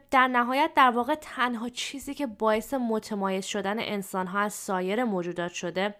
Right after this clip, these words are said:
فقط یاد گرفتن پختن غذاست. شاید اگر اجداد ما هیچ وقت به پختن غذا پی نبرده بودن، ما قادر به انجام هیچ کدوم از کارهای خارق‌العاده‌ای که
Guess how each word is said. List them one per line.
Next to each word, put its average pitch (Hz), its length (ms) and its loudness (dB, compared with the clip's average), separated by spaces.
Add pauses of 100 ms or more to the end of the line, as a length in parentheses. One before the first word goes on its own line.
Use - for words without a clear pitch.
(160)
فقط 233 340 -6
یاد 220 180 0
گرفتن 208 480 0
پختن 196 560 -2
غذاست. 123 580 -6 (480)
شاید 247 260 6
اگر 240 300 4
اجداد 208 380 0
ما 220 200 0
هیچ 220 340 -6
وقت 226 160 0
به 214 80 -6
پختن 202 440 -6
غذا 190 300 0
پی 254 300 -2
نبرده 170 460 0
بودن، 180 340 0 (400)
ما 240 160 4
قادر 208 300 4
به 208 120 2
انجام 190 360 -2
هیچ 233 600 -12
کدوم 214 260 -6
از 202 180 -2
کارهای 185 340 -4
خارق‌العاده‌ای 170 840 -2
که 196 340 -4